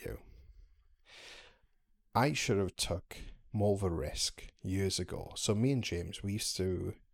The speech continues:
well, we still do, we play games together. And I remember when the game Minecraft first came out on the computer, we noticed that to play Minecraft on the computer, you could play single player,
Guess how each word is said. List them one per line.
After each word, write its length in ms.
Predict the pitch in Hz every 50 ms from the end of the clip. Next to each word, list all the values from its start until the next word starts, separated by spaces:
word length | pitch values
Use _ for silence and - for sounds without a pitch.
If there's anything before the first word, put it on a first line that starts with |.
| _ _ _ _ _ _ _ _ -
well, 120 | - 87
we 100 | 104 139
still 220 | - - - 170 123
do, 100 | - 85
we 140 | 82 80
play 220 | - - - 127 113
games 360 | 104 - 92 87 87 85 -
together. 480 | - 85 - - - - - - - - - - - - - - _ _ _ - - - - - - - - - - _ - -
And 320 | 95 101 98 98 98 92
I 60 | - 113
remember 420 | 117 120 113 123 131 139 147 139
when 400 | 110 98 87 87 85 87 98 82
the 80 | - -
game 220 | - 92 92 92
Minecraft 720 | 92 90 87 90 90 85 - - - - - - - -
first 360 | - - 185 185 - - -
came 80 | - 185
out 300 | 175 175 - - - - -
on 120 | - -
the 80 | 92 -
computer, 640 | - 98 90 90 95 - - - - - 110 - - - - - - - _ _ _ _ _ - - - - - - - - - - _ -
we 80 | 104
noticed 560 | 98 107 120 131 - - - 107 104 - - -
that 160 | - - - - - _ _ - - - - -
to 120 | - -
play 200 | - - 110 104
Minecraft 520 | 113 113 107 107 101 - 98 95 - - 104
on 80 | 92
the 60 | 92 -
computer, 400 | - 90 92 92 90 - - 113
you 100 | 110 107
could 160 | - - -
play 160 | - 90 90
single 440 | - - - - 101 95 90 90 -
player, 400 | - - 92 98 110 127 147